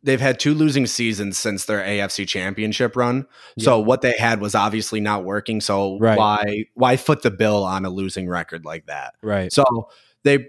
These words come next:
Speaker 1: they're gonna start doing a little bit of a revamp there again. They did just give Doug Marrone a extension in the offseason, so he'll be around for a little while longer. They're gonna probably try and give him the time to, uh, really get this team back on track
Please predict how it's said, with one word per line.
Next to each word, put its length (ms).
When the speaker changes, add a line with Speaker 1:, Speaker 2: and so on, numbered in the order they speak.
Speaker 1:
they're 180
gonna 160
start 300
doing 180
a 60
little 240
bit 100
of 80
a 100
revamp 520
there 240
again. 380
They 100
did 240
just 180
give 200
Doug 200
Marrone 680
a 240
extension 760
in 140
the 160
offseason, 680
so 400
he'll 140
be 160
around 240
for 100
a 60
little 180
while 260
longer. 380
They're 140
gonna 140
probably 260
try 180
and 140
give 160
him 180
the 80
time 380
to, 340
uh, 260
really 220
get 160
this 160
team 220
back 260
on 140
track 380